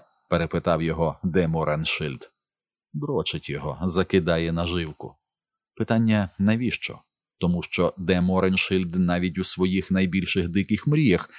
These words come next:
не міг собі уявити, ніби такий нікчема, як Оззі Кролик, був саме тим стрільцем того вечора,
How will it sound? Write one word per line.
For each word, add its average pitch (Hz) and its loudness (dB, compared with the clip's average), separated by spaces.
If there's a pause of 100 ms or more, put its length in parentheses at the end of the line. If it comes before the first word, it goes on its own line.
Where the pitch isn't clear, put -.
(100)
не 110 8
міг 95 4
собі 95 4
уявити, 92 2
ніби 90 2
такий 85 -2
нікчема, 87 0
як 85 -2
Оззі 90 0
Кролик, 101 0
був 151 0
саме 151 2
тим 143 2
стрільцем 127 2
того 120 4
вечора, 101 2